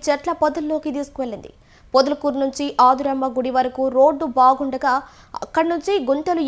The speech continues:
ఎక్కువగా ఉండటంతో డ్రైవర్ సడన్ గా బ్రేక్ వేయడంతో ఈ ఘటన చోటు చేసుకుంది. కారులో ఉన్న డ్రైవర్తో పాటు ఇద్దరు మహిళలకు ఎలాంటి గాయాలు కాలేదు. స్థానికులు వెంటనే స్పందించి కారును బయటకు తీశారు. రోడ్డు దుస్థితి వల్ల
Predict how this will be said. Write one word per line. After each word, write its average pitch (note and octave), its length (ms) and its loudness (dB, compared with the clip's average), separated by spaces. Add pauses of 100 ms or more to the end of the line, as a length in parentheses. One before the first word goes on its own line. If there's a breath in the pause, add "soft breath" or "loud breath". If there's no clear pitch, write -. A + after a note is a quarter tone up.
ఎక్కువగా E4 420 -2
ఉండటంతో C#4+ 400 -2 (460 soft breath)
డ్రైవర్ F#4 440 4
సడన్ D#4 380 2
గా E4 80 4 (140)
బ్రేక్ C4+ 280 0
వేయడంతో C#4 400 0 (200)
ఈ - 20 -2 (140)
ఘటన C4+ 260 -4
చోటు A3+ 200 -10
చేసుకుంది. A#3 380 -6 (220)
కారులో B3+ 360 2
ఉన్న B3+ 140 -4 (120)
డ్రైవర్తో C4+ 440 0 (100)
పాటు C4+ 220 0 (440 loud breath)
ఇద్దరు C#4+ 320 2
మహిళలకు D4 480 0 (120)
ఎలాంటి F4 340 4 (160)
గాయాలు C#4+ 460 2
కాలేదు. G3+ 300 -10 (360 soft breath)
స్థానికులు D4+ 500 2
వెంటనే C#4+ 360 -2
స్పందించి C#4 460 -4 (180)
కారును D4+ 320 4 (140)
బయటకు B3 340 -2
తీశారు. A3+ 340 -6 (200)
రోడ్డు B3+ 240 2 (160)
దుస్థితి C4+ 400 -6
వల్ల C4 160 0